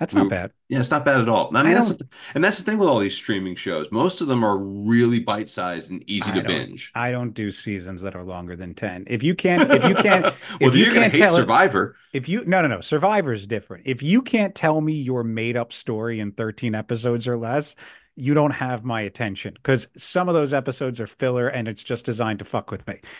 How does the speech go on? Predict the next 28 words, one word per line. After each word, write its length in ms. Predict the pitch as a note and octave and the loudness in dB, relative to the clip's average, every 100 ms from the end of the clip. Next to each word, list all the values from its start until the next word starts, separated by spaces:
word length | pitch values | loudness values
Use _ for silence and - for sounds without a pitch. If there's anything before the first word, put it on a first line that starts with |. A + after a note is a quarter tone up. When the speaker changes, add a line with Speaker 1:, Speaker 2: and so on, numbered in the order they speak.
| - | -8
Speaker 2:
Well, 160 | G#2+ A#2 | 0 4
I 100 | B2 | 4
think 180 | B2 G#3 | 2 0
that 140 | A#3 - | 2 0
explains 880 | - - - D3+ D3 C#3+ C#3+ C3 B2+ _ | 0 -6 -6 -4 0 0 0 -2 -6 _
why 460 | G#2+ A2+ A2 G#2+ G#2 | -4 -2 -2 -4 -6
us 320 | G#2 A#2 B2 - | -4 -4 -4 -8
over 280 | G#2+ G2 G2+ | -8 -4 -4
a 60 | |
hundred 400 | F#2+ - B2+ A#2+ | -2 -2 -2 -2
and 200 | G#2 F#2 - | -6 -12 -12
ten 320 | - D3 B2+ | 2 4 6
are 100 | A3 | 6
starting 320 | A2+ - G3+ | 6 4 4
to 60 | F3 | 2
Speaker 1:
<laughs> 60 | |
Speaker 2:
lose 140 | G2+ - | 0 -2
people's 340 | A2+ G2+ F#2+ | -2 -2 -4
fucking 320 | - G#2 F#2+ | -2 -4 -2
interest. 460 | F2+ - E2 D#2+ - - - - - _ _ _ _ | -6 -4 -6 -8 -16 -20 -20 -20 -20 _ _ _ _
What, 220 | - D3 - B2+ C3 - _ | -8 -6 -6 -12 -12 -14 _
what 160 | C#3+ | -4
we 100 | E3+ | -2
didn't 260 | F#3+ - F3 | 2 2 4
get 200 | F#3+ - | -2 -2
to 200 | - C3+ | 0 2
last 360 | A#2+ - A#3 - | 2 -4 -8 -6
time 520 | E2 C#2+ C#2 B2+ C3 | -6 -6 -8 -10 -14